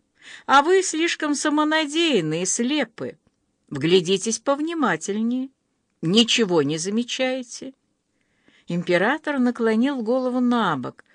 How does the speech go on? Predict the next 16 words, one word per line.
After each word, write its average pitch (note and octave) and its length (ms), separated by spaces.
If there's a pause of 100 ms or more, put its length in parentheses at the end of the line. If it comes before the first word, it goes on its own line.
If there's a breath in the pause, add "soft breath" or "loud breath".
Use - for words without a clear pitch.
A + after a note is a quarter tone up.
(420 soft breath)
замер, F#3+ 760
пристально A3+ 760
изучая G#3 560
стоящего G3+ 840
перед F#3 300
ним F#3 160
юношу. F3+ 720 (580 loud breath)
Эвелина D#3+ 480
прекрасно E3+ 680
помнила, E3 720 (300 loud breath)
как D#3+ 220
тяжело E3 460
бывает D#3+ 440
вынести D#3+ 560
внимание D#3+ 680
правителя. C3 800